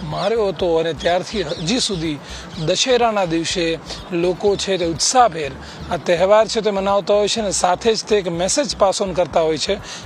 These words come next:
કે અસત્ય પર સત્યની જીત છે, તે આખરે મળી જ જાય છે. તેમાં ગમે તેટલા દિવસો છે, જતા હોય, પરંતુ આખરે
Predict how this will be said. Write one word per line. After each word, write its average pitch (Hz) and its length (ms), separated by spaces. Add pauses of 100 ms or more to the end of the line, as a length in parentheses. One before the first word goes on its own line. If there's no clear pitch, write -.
(100)
કે 190 120
અસત્ય 208 540
પર 202 160
સત્યની 180 480
જીત 160 280
છે, 202 180
તે 175 100
આખરે 170 280
મળી 156 280
જ 180 80
જાય 208 240
છે. 254 180 (480)
તેમાં 190 380
ગમે 220 260
તેટલા 220 280
દિવસો 185 480
છે, 185 300
જતા 165 280
હોય, 185 180
પરંતુ 180 400
આખરે 185 520